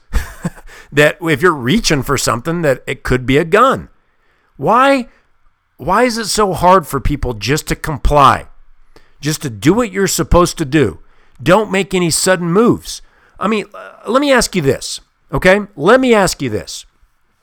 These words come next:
If you had the biggest fucking pit bull that was untrained and violent toward humans, staring you in the face, growling and snarling, and you just froze,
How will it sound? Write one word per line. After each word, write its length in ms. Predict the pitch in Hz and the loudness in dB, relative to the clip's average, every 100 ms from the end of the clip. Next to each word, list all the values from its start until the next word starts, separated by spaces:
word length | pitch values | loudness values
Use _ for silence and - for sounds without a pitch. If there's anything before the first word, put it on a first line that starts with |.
| _ - _ _ - | _ -20 _ _ -2
If 180 | 175 240 | -2 4
you 140 | 294 | 4
had 180 | 254 160 | 4 2
the 80 | 120 | -2
biggest 580 | 98 143 175 214 - | 0 2 4 2 0
fucking 560 | - - 175 - 180 156 | -10 0 0 0 -6 -2
pit 320 | - 151 - | 0 0 -2
bull 340 | 107 90 71 - - - - _ _ - | -6 -6 -8 -18 -20 -20 -20 _ _ -4
that 200 | 143 143 | -2 0
was 280 | 143 120 - | 2 2 2
untrained 640 | 147 185 180 - 151 139 | -2 -2 -2 -2 -2 -2
and 160 | 120 98 | -4 -6
violent 500 | 78 117 156 160 135 | 0 2 2 0 -2
toward 260 | 143 139 101 | -2 -2 -4
humans, 520 | 127 90 65 - - _ _ - | -6 -8 -12 -16 -18 _ _ -8
staring 580 | - - 185 214 214 | -6 -2 0 2 0
you 140 | 190 190 | 0 0
in 60 | |
the 80 | 165 | 0
face, 360 | - 151 117 - | -2 -2 -2 -6
growling 640 | _ 123 139 170 180 175 | _ -2 2 4 4 0
and 100 | 151 | -2
snarling, 580 | - 151 147 147 120 107 | -2 0 4 4 2 -4
and 140 | 107 | -4
you 80 | 139 | -4
just 260 | 143 156 - | -2 -4 -4
froze, 640 | - 139 110 76 - | 0 2 2 -2 -14